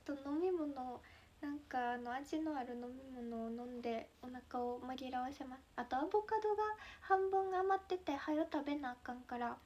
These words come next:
アボカドだけ食べようと思います。醤油マヨとかでアボカドだけを食べよう。あ、チーズ、チーズないっ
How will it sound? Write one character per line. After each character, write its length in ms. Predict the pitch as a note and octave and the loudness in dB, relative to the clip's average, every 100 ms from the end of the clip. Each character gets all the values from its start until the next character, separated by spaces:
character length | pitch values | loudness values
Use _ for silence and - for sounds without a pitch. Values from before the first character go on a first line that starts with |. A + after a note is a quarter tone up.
| - - - | -20 -16 -4
ア 60 | D4 | 0
ボ 120 | D#4+ | 0
カ 180 | E4 D#4+ | 2 0
ド 120 | D4+ | 0
だ 120 | D4 | -4
け 200 | D4 C#4 - - - | -2 -6 -6 -16 -8
食 160 | B3 | -4
べ 80 | A#3+ | -2
よ 120 | A#3+ | -2
う 40 | A#3+ | -4
と 140 | A#3 | -4
思 180 | G#3 G3+ | -4 -2
い 80 | G#3 | -4
ま 180 | G#3+ A3 | -4 -6
す。 60 | - - - - - - - - - - - - - - - - - - - - - - - - - - | -8 -20 -20 -20 -20 -20 -20 -20 -20 -20 -20 -20 -20 -20 -20 -20 -20 -20 -20 -20 -20 -20 -20 -20 -20 -14
醤 320 | - C4+ B3 | -6 -2 0
油 180 | A#3+ A#3+ | 0 0
マ 220 | A#3 A#3 | 2 0
ヨ 160 | G#3+ G#3+ - - | 0 -4 -14 -14
と 100 | - | -10
か 160 | G#3+ G#3+ | -8 -8
で 160 | G#3+ - - - - - - - - - - - - - - - - - - | -8 -12 -20 -20 -20 -20 -20 -20 -20 -20 -20 -20 -20 -20 -20 -20 -18 -16 -12
ア 40 | |
ボ 160 | A3+ A3+ | -6 -6
カ 180 | - A#3 | -4 -2
ド 140 | A3+ | -2
だ 120 | A#3 A#3+ | -4 -6
け 100 | - | -4
を 120 | A3 - - - - - - | -6 -6 -14 -20 -20 -18 -8
食 140 | A#3 | -6
べ 100 | G#3 | -2
よ 120 | G#3+ A3+ | -2 -2
う。 60 | - - - - - - - - - - - - - - | -10 -20 -20 -20 -20 -20 -20 -20 -20 -20 -20 -20 -20 -4
あ、 80 | D4+ | -2
チ 260 | D4+ - C5+ B4+ E4+ | -2 -4 -4 -2 -4
ー 20 | |
ズ、 80 | - | -4
チ 120 | - D5+ | -8 -6
ー 220 | D5 A4 | 6 6
ズ 60 | |
な 100 | F#4+ | 6
い 80 | |
っ 40 | G#4+ | 0